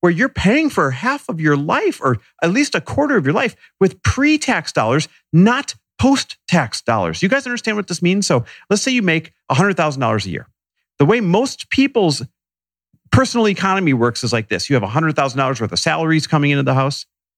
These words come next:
Then Uncle Sam taxes you. So maybe you, you have sixty thousand dollars left after all the taxes and everything. And you live off that sixty thousand dollars per year, right? Five grand a month is your take home.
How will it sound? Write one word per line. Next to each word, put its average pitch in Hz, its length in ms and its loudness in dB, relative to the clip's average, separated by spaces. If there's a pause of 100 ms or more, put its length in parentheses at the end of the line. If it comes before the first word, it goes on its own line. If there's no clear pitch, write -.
(280)
Then 147 340 2 (100)
Uncle 131 200 2
Sam 123 220 2
taxes 151 420 -2
you. 147 280 2 (180)
So 127 200 2
maybe 135 280 0
you, 123 340 4 (220)
you 120 120 4
have 107 260 2
sixty - 420 -2
thousand 143 320 0
dollars 135 260 0
left 139 240 -2
after 98 260 -2
all 151 240 2
the 117 100 -8
taxes 139 420 -6
and 127 100 -4
everything. 127 480 -2 (340)
And 165 120 2
you 165 100 4
live 247 180 2
off 147 140 0
that 165 160 -4
sixty - 320 -4
thousand 104 360 0
dollars 226 460 -6 (140)
per 143 80 2
year, 202 240 0
right? 101 320 -2
Five 107 220 -2
grand 113 180 -2
a 139 40 -2
month 117 280 -2 (220)
is 117 120 2
your 151 80 2
take 208 220 0
home. - 220 -6